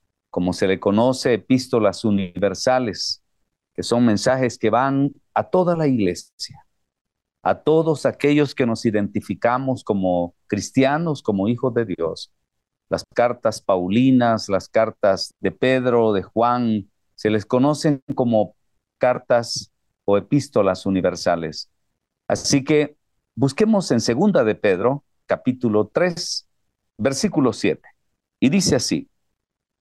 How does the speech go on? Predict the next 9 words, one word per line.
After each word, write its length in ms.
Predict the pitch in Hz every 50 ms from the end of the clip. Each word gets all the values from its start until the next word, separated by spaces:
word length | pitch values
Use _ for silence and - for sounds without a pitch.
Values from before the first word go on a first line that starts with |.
| _ _ _ _
"Pero 180 | 156 139 135
los 200 | 139 139 139 123
cielos 420 | - - 220 220 220 220 - - 175
y 40 |
la 200 | 151 139 127 -
tierra 500 | - 135 127 110 90 82 80 76 73 - _ _ _ _ _ _ _ _ -
que 120 | - 135
existen 720 | 131 135 - - - 220 - - - - 180 170 180 - _
ahora 560 | - 113 107 98 95 92 85 85 92 113 -